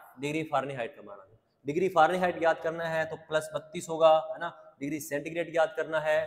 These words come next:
तो माइनस बत्तीस होगा, है ना? क्या होगा? माइनस बत्तीस।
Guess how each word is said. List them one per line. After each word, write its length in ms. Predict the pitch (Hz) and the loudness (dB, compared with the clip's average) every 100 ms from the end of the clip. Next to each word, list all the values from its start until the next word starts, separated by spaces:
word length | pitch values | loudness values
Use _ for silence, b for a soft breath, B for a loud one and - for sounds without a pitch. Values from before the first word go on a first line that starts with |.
| - - - | -6 -20 -10
तो 80 | 143 | -6
माइनस 380 | 131 143 170 175 | 0 0 2 0
बत्तीस 340 | 139 123 117 113 | -4 -8 -10 -10
होगा, 260 | 107 101 - - | -6 -8 -8 -16
है 60 | - | -16
ना? 140 | 175 _ | -16 _
क्या 120 | 131 | -2
होगा? 240 | 135 143 190 - - - - | 0 4 2 0 -12 -20 -10
माइनस 320 | 120 139 156 - | -4 -2 -4 -8
बत्तीस। 340 | 113 - 110 | -12 -14 -20